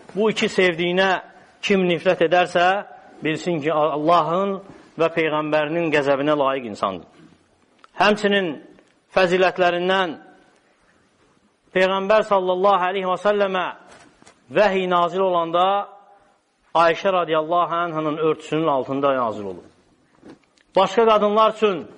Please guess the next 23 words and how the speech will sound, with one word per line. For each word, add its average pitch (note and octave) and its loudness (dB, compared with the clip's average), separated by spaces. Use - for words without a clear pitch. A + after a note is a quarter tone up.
bu G3+ 0
cür G3+ 4
fəzilət F#3+ 2
olmayıb. F3 2
Ona F3 2
görə F#3 2
İmam F#3 -2
Buxarinin F3+ -2
Hişam F#3+ 0
ibn F#3 0
Urvadan F3+ -2
rəvayət F3+ 4
etdiyi, E3 -2
o F#3 0
da F#3 0
atasından F3 -2
rəvayət F#3+ 4
etdiyi G3 0
bir F3+ 4
hədisdə F3 0
gəlir F3+ 2
ki, F3 0
insanlar F3+ 2